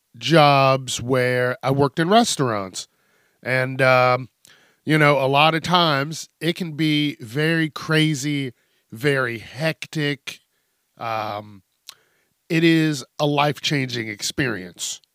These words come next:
And with that being said, uh, I wanna start by saying the customer is not always right. I don't know where that bullshit quote came from,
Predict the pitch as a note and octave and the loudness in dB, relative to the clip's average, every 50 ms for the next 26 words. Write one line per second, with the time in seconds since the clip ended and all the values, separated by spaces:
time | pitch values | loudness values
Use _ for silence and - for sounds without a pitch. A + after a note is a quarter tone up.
0 | _ _ _ _ _ _ _ _ - D3+ D#3 E3 F#3+ G3+ - A3 G3 F#3+ F3 D#3 | _ _ _ _ _ _ _ _ -6 -4 0 2 2 2 4 4 2 2 4 4
1 | F#3 F3+ F3+ F#3 D#3 - - F3 C#3+ C3 A#2+ A2 A2+ A#2 B2 B2+ _ _ _ _ | 2 2 2 0 -2 -2 0 0 0 0 0 -2 -4 -6 -10 -14 _ _ _ _
2 | _ _ _ _ - B2 B2+ B2+ B2 B2+ A#2+ - C3+ C#3 C#3+ C#3 C#3 C3 - - | _ _ _ _ -2 0 2 2 2 2 0 -2 -2 -2 -2 -4 -4 -4 -2 2
3 | E3+ D3 C#3+ - C#3+ C3 - - - D3+ C3+ C3 B2+ B2 A#2+ A2+ _ _ _ _ | 2 2 2 2 0 -4 -4 -2 -4 -2 -2 -2 -4 -6 -8 -12 _ _ _ _
4 | - A#2 B2+ A#2+ D3+ C#3+ - - - F#3 G#3 A3 - - - G3 F3 E3 D3 C#3+ | -18 -12 -6 -4 -4 -2 -2 -4 -2 -2 -2 0 0 -2 2 2 0 2 2 0
5 | C3 B2 A#2+ A#2 B2 B2 _ - _ _ _ _ - D#3+ D#3 D#3 D3+ B2 B2 B2+ | 2 2 0 0 -2 -4 _ -16 _ _ _ _ -2 0 2 2 0 -2 -6 -10
6 | C3+ D3 D#3+ E3 D#3 C3+ B2 A#2 _ - - - _ _ _ _ _ - - D#3 | -8 -4 0 2 2 2 2 0 _ -12 -16 -16 _ _ _ _ _ 2 6 6
7 | D#3 D3+ C#3 C3 C#3 C3+ C3 A#2+ G2+ F#2 A#2+ B2+ C3+ B2 A2+ G2 G2 _ - - | 6 6 6 4 2 2 2 0 -2 -4 -2 0 2 2 0 0 -6 _ -18 -18
8 | - _ _ _ _ _ _ _ _ _ _ _ _ _ _ _ _ _ _ _ | -18 _ _ _ _ _ _ _ _ _ _ _ _ _ _ _ _ _ _ _
9 | _ - D#3+ F3+ G#3+ A3 G#3 G3 F#3 F3 D#3 C#3+ D3 D#3 E3 F3 F3+ F#3 F#3 F#3+ | _ -6 -2 2 2 2 4 4 4 4 4 2 2 2 2 2 2 2 2 0
10 | F#3+ E3 D#3 D#3+ D3+ E3 D#3+ B2+ G#2+ F#2 - C#3+ D3+ E3 F#3+ G3+ G#3 F#3 - - | 0 0 0 0 0 0 -2 -4 -10 -6 -2 0 2 4 4 2 2 0 -2 -4
11 | - - - F3+ E3 E3 F3 E3+ - - - - - F3+ E3+ E3+ - - _ - | -4 -2 2 2 2 2 2 -2 -4 -8 -10 0 4 6 6 6 4 -2 _ -6
12 | - E3+ D#3+ D#3 D#3 D#3 - - - B2 A2 G2+ F#2+ F#2 F#2+ G2+ | -2 0 0 0 0 -2 -4 -6 -4 -4 -2 -2 -4 -8 -12 -16